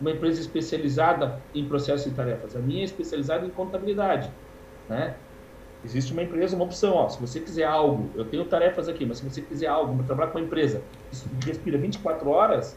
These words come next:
isso aqui tem essa outra opção também. E assim eu trabalho. Ah, o storage, por exemplo, que é pra, é, banco de dados na, nas nuvens, na nuvem, né? Banco de dados na nuvem.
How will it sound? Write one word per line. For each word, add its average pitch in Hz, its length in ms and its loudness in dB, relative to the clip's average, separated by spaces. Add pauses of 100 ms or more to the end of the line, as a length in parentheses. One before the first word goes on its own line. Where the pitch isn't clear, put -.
(120)
isso 147 180 -6
aqui 208 300 -6 (280)
tem 147 100 0
essa 143 140 -2
outra 156 200 0
opção 180 320 -2
também. 190 400 -2 (480)
E 139 60 4
assim 143 180 2
eu 220 80 2
trabalho. 214 480 6 (280)
Ah, 175 360 2
o 131 40 0
storage, 135 540 4
por - 140 -4
exemplo, 127 340 0
que 139 120 -2
é 143 40 4
pra, 135 460 0 (280)
é, 110 680 4
banco 139 240 6
de 147 100 2
dados 147 300 2
na, 139 60 -2
nas 127 340 0
nuvens, 127 500 2
na 117 120 0
nuvem, 123 400 8
né? 127 180 0 (200)
Banco 127 140 -6
de 123 80 -10
dados 143 200 0
na 143 60 0
nuvem. 135 320 0